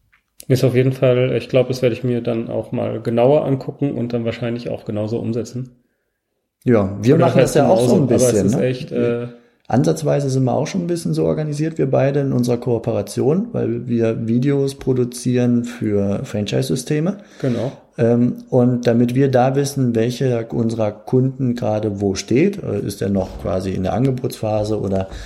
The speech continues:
Speaker 2: äh,
Speaker 1: Ist er schon
Speaker 2: produzieren
Speaker 1: fertig
Speaker 2: wir
Speaker 1: gedreht,
Speaker 2: gerade
Speaker 1: ja?
Speaker 2: oder ist das Ganze schon durch, kann die Rechnung geschrieben werden oder wo auch immer stehen wir gerade,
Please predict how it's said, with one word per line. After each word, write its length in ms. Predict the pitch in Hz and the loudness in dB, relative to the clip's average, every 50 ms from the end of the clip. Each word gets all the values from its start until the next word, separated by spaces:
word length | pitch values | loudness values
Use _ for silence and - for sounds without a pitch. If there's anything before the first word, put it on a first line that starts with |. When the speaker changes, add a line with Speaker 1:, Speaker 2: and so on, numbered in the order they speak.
| - - - - - | -16 -18 -14 -8 -4
Speaker 2:
äh, 140 | 98 98 95 | -2 -2 -2
Speaker 1:
Ist 120 | - - | -2 0
er 80 | 131 120 | 0 0
schon 120 | 104 104 | 2 2
Speaker 2:
produzieren 240 | - 110 - 147 143 127 | 2 0 2 2 2 4
Speaker 1:
fertig 120 | 139 135 | 4 4
Speaker 2:
wir 80 | 143 143 | 4 2
Speaker 1:
gedreht, 160 | 131 127 127 | 2 4 4
Speaker 2:
gerade 360 | 127 123 123 120 120 120 120 120 | 4 6 6 4 4 4 4 4
Speaker 1:
ja? 80 | 120 | 4
Speaker 2:
oder 260 | 120 - 107 101 98 98 | 2 2 2 0 0 0
ist 140 | - - | -2 -4
das 120 | 107 95 - | -6 -6 -4
Ganze 300 | - 98 95 - 101 98 | -2 -4 -2 -2 -4 -6
schon 240 | - - 98 95 95 | -4 -4 -4 -2 0
durch, 380 | 113 123 143 151 160 156 - - - - - _ | 2 2 2 2 0 -6 -10 -16 -20 -20 -18 _
kann 160 | - - 101 98 | -6 -2 0 0
die 60 | 101 | 0
Rechnung 360 | 196 - 135 131 - 139 131 | 2 0 -2 0 0 -2 0
geschrieben 500 | 123 120 - - - 120 120 120 117 107 | 0 -2 -4 -2 -2 -2 0 0 0 0
werden 360 | 110 110 107 107 107 110 107 | 0 2 2 2 0 0 -2
oder 220 | 107 104 101 101 104 | -4 -4 -4 -2 0
wo 120 | 135 147 | 0 0
auch 120 | 131 - | 0 0
immer 180 | 123 120 110 101 | 0 -2 -2 -2
stehen 220 | - - 127 139 | -2 -4 -4 -4
wir 120 | 151 156 147 | -4 -4 -4
gerade, 320 | 139 139 139 143 151 147 | -2 0 0 0 -2 -4